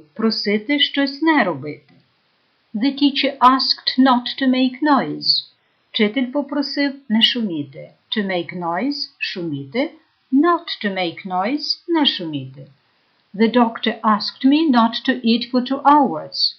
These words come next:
Лікар попросив мене не їсти протягом двох годин. To ask to do — просити зробити. To ask not to do —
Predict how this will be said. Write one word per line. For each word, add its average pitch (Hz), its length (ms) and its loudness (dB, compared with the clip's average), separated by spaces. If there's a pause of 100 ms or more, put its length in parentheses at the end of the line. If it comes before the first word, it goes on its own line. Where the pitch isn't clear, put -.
(100)
Лікар 226 380 -2
попросив 196 580 -4
мене 214 320 0
не 185 120 -2
їсти 175 480 -6
протягом 233 600 0
двох 185 300 -4
годин. 170 520 -6 (2000)
To 254 180 -2
ask - 580 2
to 233 200 2
do — 151 220 -2 (200)
просити 214 580 -2
зробити. 311 760 -4 (320)
To 214 120 -2
ask 208 500 2
not 196 220 6 (200)
to 262 160 2
do — 302 240 -2